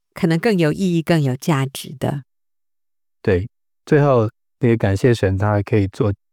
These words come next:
Speaker 2: 自己有兴趣的工作，去维修飞机。其实还是会有压力，但是太太在身边听他说话，他也讲到会给他建议，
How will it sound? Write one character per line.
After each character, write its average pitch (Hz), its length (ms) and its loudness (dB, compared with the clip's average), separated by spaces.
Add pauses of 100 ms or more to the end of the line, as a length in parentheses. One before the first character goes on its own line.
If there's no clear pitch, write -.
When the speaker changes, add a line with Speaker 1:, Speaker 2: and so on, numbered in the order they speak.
Speaker 2:
自 - 140 0
己 113 160 2
有 87 160 2
兴 - 200 -2
趣 104 140 0
的 90 100 0
工 92 240 0
作， 87 300 -4 (260)
去 104 400 2 (200)
维 101 120 2
修 107 200 2
飞 110 200 2
机。 104 360 -2 (500)
其 - 160 0
实 170 100 0
还 175 80 2
是 185 160 2
会 170 120 2
有 110 80 0
压 117 240 2
力， 113 320 0
但 127 120 0
是 123 240 2 (220)
太 143 100 -2
太 110 140 2
在 110 140 2
身 110 260 0
边 104 420 0
听 113 120 0
他 107 160 2
说 110 200 0
话， 87 280 -2 (320)
他 107 140 0
也 104 60 2
讲 98 220 -2
到 101 180 0
会 113 120 2
给 98 120 -4
他 107 160 0
建 113 320 2
议， 110 200 0